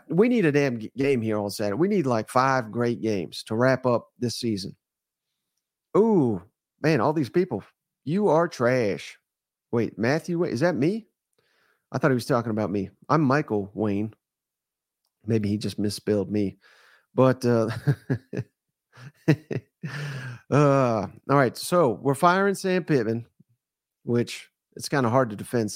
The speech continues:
I, even, even a big Sam Pittman fan like myself, it's, it's hard to defend him at this point in time. I, I would not, the more I'm sitting here talking and just looking at all your comments, maybe my ten percent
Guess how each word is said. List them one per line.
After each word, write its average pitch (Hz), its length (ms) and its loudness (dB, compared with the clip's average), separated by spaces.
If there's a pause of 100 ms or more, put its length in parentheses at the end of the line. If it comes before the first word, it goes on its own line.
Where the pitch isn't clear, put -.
I, 123 100 -2 (100)
even, 120 420 -2 (380)
even 190 220 2
a 139 100 2
big 127 460 -2 (640)
Sam 143 280 2
Pittman 135 300 0
fan 123 280 0
like 120 200 -2
myself, 110 540 -2
it's, - 220 -10
it's - 180 -10
hard 123 200 0
to 107 60 -10
defend 113 340 -2
him 107 120 -2
at 104 100 -6
this 107 140 -6
point - 340 -4
in 117 60 -2
time. 107 180 -2 (500)
I, 131 200 6
I 90 180 0
would 151 180 4
not, 147 300 2 (320)
the 151 100 2
more 175 200 4
I'm 147 140 2
sitting 135 260 -6
here 135 140 2
talking 123 340 0
and 123 280 -2
just 127 180 -6
looking 135 220 0
at 123 80 2
all 123 140 2
your 113 200 -2
comments, 110 500 -2
maybe 131 220 0
my 123 160 0
ten 147 260 -2
percent 123 480 -4